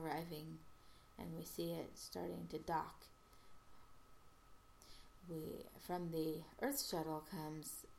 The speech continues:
uh, Boric, who arrives and, uh, comes in to meet with Morix and Pangor.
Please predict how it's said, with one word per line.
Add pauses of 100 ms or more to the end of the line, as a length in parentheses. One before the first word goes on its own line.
(200)
uh, (260)
Boric, (800)
who (580)
arrives (520)
and, (100)
uh, (1300)
comes
in
to (160)
meet
with
Morix (160)
and (160)
Pangor.